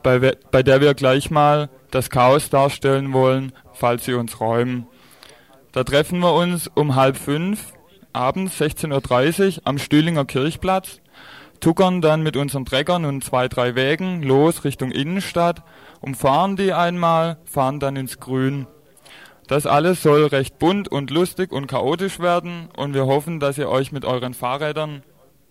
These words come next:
dass ihr mit un-, mit euren Fahrrädern uns begleitet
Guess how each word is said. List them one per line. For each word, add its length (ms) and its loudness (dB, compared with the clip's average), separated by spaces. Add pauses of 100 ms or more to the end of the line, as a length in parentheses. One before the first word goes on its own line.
dass 260 -6 (500)
ihr 160 0
mit 160 -4
un-, 280 -6
mit 260 -6
euren 340 -2
Fahrrädern 560 -4
uns 300 -6
begleitet 640 -2